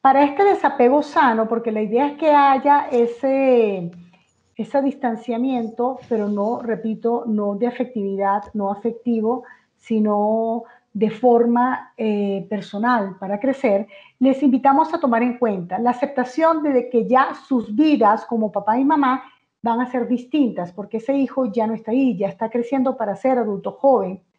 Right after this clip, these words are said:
Flexibilizar, es decir, reconocer que no existe y ahora ver qué otras situaciones se les pueden presentar a ustedes, papá y mamá, como adultos contemporáneos para hacer de sus vidas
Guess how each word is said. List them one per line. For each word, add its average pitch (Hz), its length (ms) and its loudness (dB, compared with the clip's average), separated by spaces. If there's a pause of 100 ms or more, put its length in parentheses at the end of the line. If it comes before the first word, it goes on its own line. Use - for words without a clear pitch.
(300)
Flexibilizar, 262 960 2
es 214 80 -4
decir, 269 580 0 (160)
reconocer 233 480 -2
que 339 80 -2
no 339 80 2
existe 254 760 -2 (200)
y 240 120 2
ahora 233 580 6 (380)
ver 262 500 2 (340)
qué 277 200 4
otras 294 380 2
situaciones 277 680 -4
se 254 100 -4
les 226 120 -4
pueden 220 240 -4
presentar 247 400 -4
a 196 60 -2
ustedes, 233 560 2
papá 220 260 -4
y - 20 -4
mamá, 262 320 2
como 202 240 -2
adultos 220 460 -2
contemporáneos 285 880 0 (240)
para 240 200 2
hacer 226 220 -4
de 277 120 -2
sus 285 160 -6
vidas 294 360 0